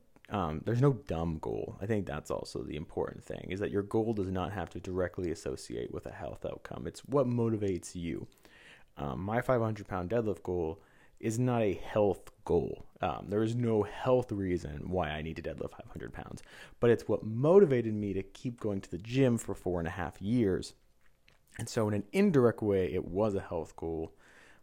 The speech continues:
but not, it does not have to directly be a health goal. It can be a performance-based goal. It can be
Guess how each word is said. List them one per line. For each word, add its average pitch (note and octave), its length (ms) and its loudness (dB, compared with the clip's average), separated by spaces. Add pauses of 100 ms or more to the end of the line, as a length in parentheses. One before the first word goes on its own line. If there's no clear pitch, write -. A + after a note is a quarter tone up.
(180)
but D#2 400 2
not, G#2 460 0
it A2+ 120 0
does A#2+ 140 6
not B2 120 2
have A2+ 120 -6
to G2+ 100 0
directly G#2 640 -2
be D#2+ 160 -6
a - 80 -6
health D#2 260 -6
goal. - 240 -6
It - 60 -10
can D2+ 100 -8
be - 140 -10
a - 60 -12
performance-based D3+ 920 0
goal. A2 280 -2
It G#2 100 -8
can E2+ 160 -10
be D#2+ 260 -10